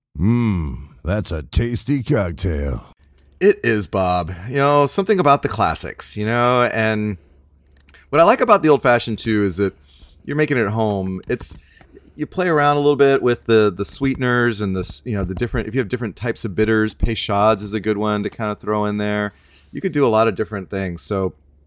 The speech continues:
Speaker 2: uh, it's, it's a great template to play around with and, and, uh, and learn, you know, kinda what you like. And I learned, like, for example, that I don't like it as sweet. You know, I like to really feel the, the, the, the booze. And so,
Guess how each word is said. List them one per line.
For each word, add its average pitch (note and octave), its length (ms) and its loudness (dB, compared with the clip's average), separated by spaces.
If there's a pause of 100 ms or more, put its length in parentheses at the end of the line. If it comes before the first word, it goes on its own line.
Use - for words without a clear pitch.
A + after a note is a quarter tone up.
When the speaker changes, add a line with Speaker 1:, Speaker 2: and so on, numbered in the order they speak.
(420)
Speaker 2:
uh, G2+ 360 0
it's, - 240 -2
it's C3+ 160 -2
a C3 100 0
great C#3 380 0
template G#2+ 400 -4
to - 80 -8
play G2+ 180 -2
around F2+ 300 -4
with F2+ 280 -6
and, F2 600 -12
and, E2+ 340 -12 (420)
uh, E2+ 480 -6
and G2 180 -8
learn, A#2+ 340 -8
you A#2 100 -6
know, G2+ 80 -6
kinda A#2 200 -8
what G#2+ 180 -2
you C3+ 100 -2
like. A#2+ 300 -8
And E2+ 120 -10
I F#2 100 -4
learned, A2 300 -2
like, G#2 160 -2
for G#2+ 100 -10
example, A2+ 300 -4
that B2+ 100 -2
I C3 60 -2
don't C#3+ 180 -4
like E3+ 200 -8
it G#2 80 -4
as F2 120 -6
sweet. - 400 -12
You F2+ 60 -10
know, F#2 120 -6
I G2 40 -2
like G#2+ 220 -4
to G#2 220 -6
really G#2+ 280 -4
feel C#3 320 -8
the, E2+ 280 -4 (460)
the, E2+ 500 -6
the, E2+ 380 -8
the E2+ 100 -8
booze. D#2+ 460 -8
And E2+ 160 -12
so, F2+ 380 -4